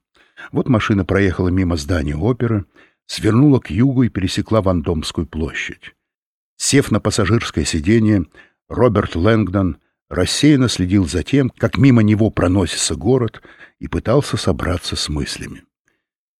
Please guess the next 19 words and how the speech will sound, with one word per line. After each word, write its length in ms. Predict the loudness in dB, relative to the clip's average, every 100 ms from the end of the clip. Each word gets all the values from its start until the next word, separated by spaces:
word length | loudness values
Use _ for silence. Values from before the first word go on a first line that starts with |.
| _
Перед 200 | 0 2
уходом 400 | 2 2 4 4
он 120 | 4
на 100 | 4
скорую 400 | 2 0 2 4
руку 240 | 2 0 0
побрился, 560 | -2 0 0 0 -4
принял 380 | -2 0 2 0
душ 400 | -2 -4 -4 -8 _ _ _
и 120 | -2
внешне 420 | 2 4 2 2
выглядел 420 | 2 4 4 4
вполне 500 | 2 0 0 2 2
презентабельно — 1000 | 2 0 0 0 -2 -2 -2 -4 -10 -14 -18 _ _ _ -12
но 140 | -8
внутреннее 720 | -6 0 2 2 2 2 2 0
беспокойство 1000 | -2 -4 -8 -8 -6 -4 -4 -4 -4 -6
не 180 | -6 -2
улеглось. 760 | -2 -4 -8 -14 -14 -16 -16